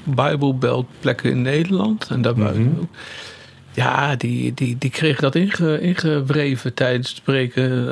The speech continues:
Speaker 1: eh, lachen, dat, eh,
Speaker 2: Met mate.
Speaker 1: dat is, eh, nou, n-,
Speaker 2: Nee, dat
Speaker 1: niet.
Speaker 2: liever niet.
Speaker 1: Nee,
Speaker 2: Ja.
Speaker 1: nee, dat, eh, dat, dat wil God niet. Dat was dan meestal het bijkomende argument.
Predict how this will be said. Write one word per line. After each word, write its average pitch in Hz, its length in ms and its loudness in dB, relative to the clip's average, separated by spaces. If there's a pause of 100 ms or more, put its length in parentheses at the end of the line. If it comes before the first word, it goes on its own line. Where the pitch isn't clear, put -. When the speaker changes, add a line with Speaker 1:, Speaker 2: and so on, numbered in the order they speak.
Speaker 1:
eh, 120 80 2
lachen, 156 400 0
dat, 147 180 -2 (140)
eh, 135 340 0 (760)
Speaker 2:
Met 101 160 -2
mate. 117 400 2 (120)
Speaker 1:
dat 135 240 0
is, 147 220 0
eh, 135 120 2
nou, 160 500 2 (200)
n-, 165 340 2
Speaker 2:
Nee, 151 100 0
dat 104 140 2
Speaker 1:
niet. 147 180 0
Speaker 2:
liever 104 220 -2
niet. 156 320 0
Speaker 1:
Nee, 175 580 0
Speaker 2:
Ja. 127 100 -2
Speaker 1:
nee, 135 340 0
dat, 120 140 -4 (120)
eh, 117 120 -2 (120)
dat, 135 160 -2 (100)
dat - 200 0
wil 156 200 2
God - 280 0
niet. 117 200 2
Dat 117 120 -2
was 110 160 2
dan 113 180 2
meestal 110 360 0 (200)
het 139 200 0
bijkomende 113 540 0
argument. 120 500 -6